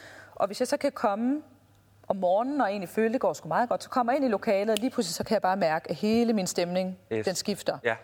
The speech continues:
Speaker 1: Så det første, jeg tænker, det er, "Er det mit? Altså, var det mine følelser?"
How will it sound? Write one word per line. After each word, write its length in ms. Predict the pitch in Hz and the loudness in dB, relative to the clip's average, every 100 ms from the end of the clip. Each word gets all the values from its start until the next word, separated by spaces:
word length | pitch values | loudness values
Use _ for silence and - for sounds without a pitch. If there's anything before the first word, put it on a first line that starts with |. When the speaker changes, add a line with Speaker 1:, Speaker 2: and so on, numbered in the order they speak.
| - - | -12 -8
Speaker 1:
Så 140 | 247 | -6
det 80 | 226 | -6
første, 420 | - 277 - 247 | -2 -2 0 0
jeg 140 | 175 | 0
tænker, 300 | - 196 208 | 0 0 0
det 180 | 196 185 | 0 0
er, 160 | 151 147 - - _ _ _ _ _ _ | 0 -2 -8 -20 _ _ _ _ _ _
"Er 80 | 185 | -4
det 80 | 175 | -2
mit? 360 | 175 175 - - _ _ _ _ _ _ _ _ _ _ - | -6 -8 -10 -12 _ _ _ _ _ _ _ _ _ _ -6
Altså, 120 | 185 | -2
var 80 | 185 | -2
det 100 | 208 | -2
mine 180 | 208 202 | -4 -2
følelser?" 420 | 208 180 190 | -2 -2 -2